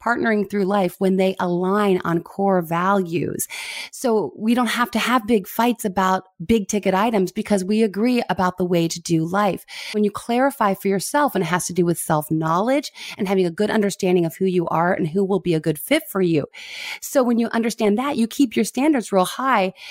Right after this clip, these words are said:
then you are freed up to just, to not be feeling that pressure of, "I gotta prove to this person I'm on a date with that I'm great for them." It, it, it's not this, "I gotta do a little song and dance and woo them."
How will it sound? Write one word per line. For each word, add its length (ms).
then 120
you 200
are 100
freed 320
up 160
to 100
just, 460
to 100
not 280
be 280
feeling 260
that 140
pressure 340
of, 160
"I 140
gotta 280
prove 300
to 100
this 280
person 260
I'm 80
on 80
a 40
date 200
with 180
that 220
I'm 280
great 320
for 180
them." 400
It, 180
it, 200
it's 140
not 260
this, 160
"I 100
gotta 160
do 80
a 40
little 120
song 300
and 120
dance 280
and 180
woo 240
them." 300